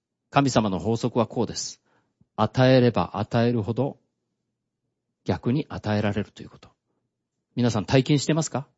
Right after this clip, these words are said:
日常生活において。下巻の二百四ページ。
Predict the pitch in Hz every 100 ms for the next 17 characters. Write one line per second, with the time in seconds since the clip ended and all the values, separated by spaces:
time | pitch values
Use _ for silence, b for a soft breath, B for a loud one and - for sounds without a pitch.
0 | _ _ _ _ _ _ - _ _ _
1 | _ - 135 - 147 170 156 - 147 107
2 | 90 78 73 - - _ _ _ _ _
3 | _ _ _ _ _ _ _ _ _ _
4 | _ _ _ _ _ _ _ _ _ _
5 | _ _ _ _ _ _ _ _ _ _
6 | _ _ _ _ _ _ _ _ _ _
7 | - 120 123 143 131 117 107 107 143 143
8 | 120 117 113 110 82 - -